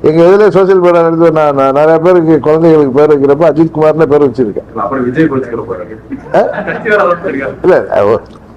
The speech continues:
Speaker 1: ஒரு நடிகரா எனக்கு அஜித் ரொம்ப பிடிக்கும்னு நான் பல பேட்டிகள்லையும் சொல்லியிருக்கேன். விஜய் எனக்கு பிடிக்கும், அதுதான் பிடிக்காதுன்னு இல்ல. ஆ, அஜித் இப்ப உள்ள எப்படி சிவாஜி எம் ஜி ஆர்னு சொல்றோமோ, ரஜினி கமலை பிடிக்குமோ, அது மாதிரி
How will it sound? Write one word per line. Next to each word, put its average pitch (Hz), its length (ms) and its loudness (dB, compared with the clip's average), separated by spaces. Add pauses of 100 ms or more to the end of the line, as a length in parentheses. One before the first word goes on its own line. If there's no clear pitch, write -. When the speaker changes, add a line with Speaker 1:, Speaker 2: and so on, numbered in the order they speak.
(200)
Speaker 1:
ஒரு 131 240 0
நடிகரா 220 540 2
எனக்கு 160 640 2
அஜித் 156 220 0
ரொம்ப 143 180 0
பிடிக்கும்னு 143 400 0
நான் 151 180 -2
பல 131 280 -2
பேட்டிகள்லையும் 160 540 2
சொல்லியிருக்கேன். 135 380 2
விஜய் 285 300 2
எனக்கு 285 180 2
பிடிக்கும், 208 340 2
அதுதான் 143 300 2
பிடிக்காதுன்னு 175 600 0
இல்ல. 156 340 0 (320)
ஆ, 131 420 2
அஜித் 156 200 2
இப்ப 147 200 -2
உள்ள 175 240 4
எப்படி 160 460 2
சிவாஜி 165 480 4
எம் 151 140 2
ஜி 151 100 2
ஆர்னு 151 280 2
சொல்றோமோ, 147 580 0 (380)
ரஜினி 175 360 2
கமலை 156 280 0
பிடிக்குமோ, 143 340 0
அது 196 200 2
மாதிரி 180 220 2